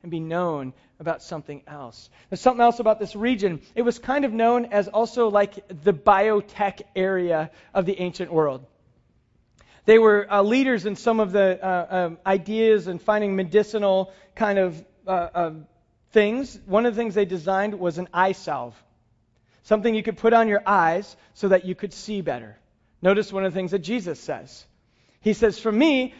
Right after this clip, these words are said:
why don't you put on real eye salve so you can open your eyes and see what really matters?" He's poking at them. He's saying, "You guys have it all wrong.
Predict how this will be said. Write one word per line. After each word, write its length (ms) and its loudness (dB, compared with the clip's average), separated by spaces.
why 160 8
don't 180 -2
you 120 0
put 180 2
on 240 4
real 340 6
eye 220 2
salve 480 2
so 100 -6
you 140 -4
can 180 -2
open 260 2
your 160 2
eyes 300 4
and 180 -10
see 480 -4
what 220 0
really 240 0
matters?" 500 -2
He's 180 -6
poking 380 0
at 200 -16
them. 140 -20
He's 140 -18
saying, 420 -6
"You 140 -6
guys 240 -6
have 140 -10
it 160 -6
all 540 -4
wrong. 520 -6